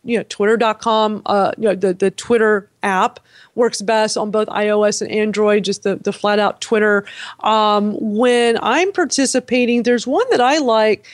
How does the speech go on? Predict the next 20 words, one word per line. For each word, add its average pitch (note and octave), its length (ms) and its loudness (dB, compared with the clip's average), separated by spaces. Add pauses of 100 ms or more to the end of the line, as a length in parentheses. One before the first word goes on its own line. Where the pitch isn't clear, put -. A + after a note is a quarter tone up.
(300)
uh, A3+ 240 2
is A#3+ 240 0
called, C4+ 880 2 (580)
you C4 120 -2
know, C4 80 2
of B3+ 80 -2
course C4+ 260 -2
I B3+ 60 2
would, A#3 300 4
like, G#3 320 0
try A#3 180 -2
to G#3+ 60 0
f-, - 180 -12 (320)
try A#3 160 -2
to G3+ 80 0
remember G#3 400 2
this, G3+ 340 0
uh, A3 380 4
Echo D4+ 320 0
Phone. F3+ 460 -2